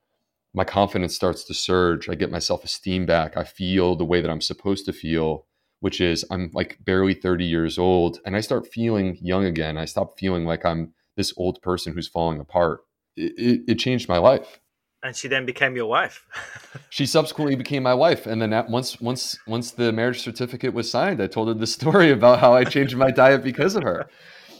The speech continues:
Speaker 1: Anyway, yeah, no, she, she, she became my wife. And she, you know, my wife's story is interesting too, which is that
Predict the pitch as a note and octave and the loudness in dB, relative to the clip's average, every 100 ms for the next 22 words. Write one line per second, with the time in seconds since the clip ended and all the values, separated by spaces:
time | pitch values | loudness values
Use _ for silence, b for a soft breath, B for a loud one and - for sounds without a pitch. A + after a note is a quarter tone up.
0 | - B2 C#3+ A#2+ G#2+ G#2+ B2+ A#2 B2 A#2 | -4 0 6 6 6 8 8 8 6 4
1 | G#2+ - A#2+ A#2+ A#2+ - A2+ A2 A2 A2+ | 0 -4 0 0 -4 -10 -6 -6 -8 -12
2 | A2+ G2+ G#2+ G2 F#2+ F#2+ A2 - F#2 F2+ | -12 -10 -8 -6 -4 -4 -4 -6 -10 -10
3 | E2 - A2+ A2 - A#2 G2+ F#2+ A2 D3 | -12 -10 -8 -8 -8 -6 -4 0 0 -2
4 | - - F2+ F2+ F2+ F#2 F2+ F#2 - F2 | -10 -8 -6 -4 -6 -8 -14 -16 -14 -16
5 | - C#3+ F#2 E2 - F#2 F2 - F2+ F2 | -14 -12 -10 -12 -12 -12 -12 -8 -6 -4